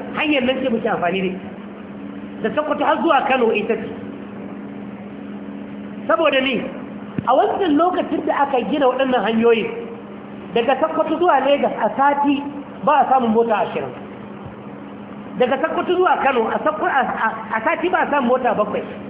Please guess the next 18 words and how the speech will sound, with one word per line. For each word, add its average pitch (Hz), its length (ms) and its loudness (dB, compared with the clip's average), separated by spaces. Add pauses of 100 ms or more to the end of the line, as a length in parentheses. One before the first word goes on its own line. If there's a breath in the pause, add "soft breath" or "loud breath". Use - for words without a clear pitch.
(1160)
Yau 311 200 4
inda 277 240 4
za 262 120 6
ka 254 120 0
datsa 247 300 0
hanyar 226 300 2
Lagos 196 320 0 (880)
a 180 100 0
Makwa 214 320 4 (680)
ko 262 80 4
a 240 140 6
Kwantagora, 190 600 2 (600)
kai 247 160 2
ko 320 80 4
a 311 160 4
nan 269 220 0
Jega, 208 320 2 (600)
a 233 80 0